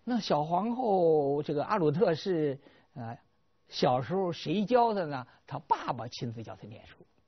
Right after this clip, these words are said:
你看看，人家老师是状元老师在家教她，教她经史啊、填词、作诗、写字啊，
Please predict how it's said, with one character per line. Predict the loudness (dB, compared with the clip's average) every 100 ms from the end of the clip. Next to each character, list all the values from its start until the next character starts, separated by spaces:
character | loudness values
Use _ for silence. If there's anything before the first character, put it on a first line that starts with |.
| _ _ _ _ _ -12
你 | -10
看 | -6 -8 -8
看， | -16 _ _ -6
人 | 2 6 6
家 | 6
老 | 2 -6
师 | -8 -8
是 | -8 -10 _
状 | 2 6 6 4
元 | -6 -6
老 | -8 -10
师 | -8 -10 -8
在 | -10
家 | -12 -18
教 | -20 -20 -20
她， | _ _ _ -12
教 | -8 -6
她 | -6
经 | -2 2 2 2 -2 -4 -10 -16
史 | -14 -8 -4 0 0 0 -4 _ -20 _ -14
啊、 | -12 -12 _ _ _ _ _
填 | -2 2 2
词、 | 0 -2 0 2 4 2 0 -8 _ _
作 | 0 2 2
诗、 | 0 2 6 6 4 -2 -10 -20 -20 _ _
写 | -12 -4 -2 0
字 | 4 6 6 2 -4 _ _ _ _ _ _ _ _
啊， | -20